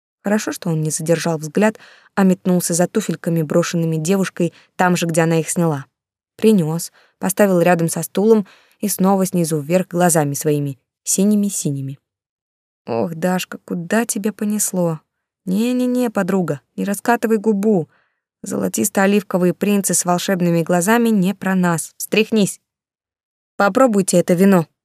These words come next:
«Оно вас оживит», — предложил Рассалт, разбивая хрупкое наваждение и словно ненароком оттесняя принца от Даши, переключая ее внимание на себя. «Позвольте за вами поухаживать. Вам что из еды положить?»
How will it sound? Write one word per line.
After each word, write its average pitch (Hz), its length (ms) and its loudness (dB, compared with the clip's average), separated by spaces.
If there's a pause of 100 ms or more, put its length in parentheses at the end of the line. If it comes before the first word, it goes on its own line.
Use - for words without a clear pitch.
«Оно 185 260 4
вас 190 180 2
оживит», — 185 520 0 (100)
предложил 160 480 0
Рассалт, 196 460 0
разбивая 165 460 2
хрупкое 170 420 -2
наваждение 156 680 2 (240)
и 170 80 -4
словно 175 280 4
ненароком 165 640 2
оттесняя 165 540 0
принца 165 400 0
от 147 160 -6
Даши, 196 340 2 (240)
переключая 185 540 2
ее 156 180 2
внимание 160 480 2
на 175 120 2
себя. 151 360 0 (800)
«Позвольте 175 520 2
за 175 140 2
вами 156 240 2
поухаживать. - 800 -2 (540)
Вам 247 160 4
что - 160 0
из 147 160 0
еды 151 180 0
положить?» 165 560 0